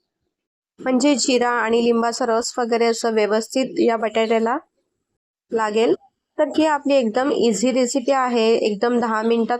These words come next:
होणारी आणि टेस्टी तर आहेच आणि हे खाल्ल्याने पोट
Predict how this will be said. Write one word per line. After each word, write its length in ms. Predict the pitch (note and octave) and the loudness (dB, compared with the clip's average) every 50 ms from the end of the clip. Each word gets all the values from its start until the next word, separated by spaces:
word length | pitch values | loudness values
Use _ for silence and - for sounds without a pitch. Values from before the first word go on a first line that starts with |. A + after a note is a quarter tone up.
| B3 | -2
होणारी 440 | C4 B3+ A#3 A3 G#3+ G#3+ A3+ B3 D4 E4+ - _ _ _ _ _ _ _ _ _ _ | -2 0 0 0 0 0 0 0 0 -2 -6 _ _ _ _ _ _ _ _ _ _
आणि 200 | - G#3+ A3+ A#3+ A#3 | -4 0 0 0 2
टेस्टी 380 | A#3+ C4+ A3 A3 - - B3+ A#3 A#3+ | 2 2 2 2 2 -2 -4 -2 -2
तर 80 | B3+ | 0
आहेच 600 | C4+ C4 A#3 A#3 A#3 A#3+ A3+ A#3+ C4+ C4+ - - - _ _ | 0 0 -2 -2 0 2 2 2 0 -2 -6 -12 -14 _ _
आणि 220 | A3+ A3+ A#3 A#3+ B3 | -4 0 0 0 2
हे 160 | A#3 C4+ C4+ C4 | 2 0 -2 -2
खाल्ल्याने 360 | - C4 A#3 A3+ A3+ A#3+ B3+ | -2 -2 0 0 0 0 -2
पोट 240 | B3 - A#3+ G#3 | 0 0 0 -2